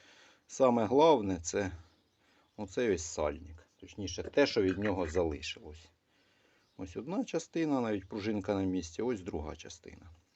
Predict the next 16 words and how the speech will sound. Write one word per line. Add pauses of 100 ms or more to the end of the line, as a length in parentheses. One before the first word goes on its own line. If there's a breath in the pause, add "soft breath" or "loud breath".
(1000 soft breath)
Е,
я
так
думаю,
що (140)
<clears throat>
її
розбирали, (560 soft breath)
ремонтували, (800 soft breath)
може,
навіть
сальники
міняли.
Але
сальник
могли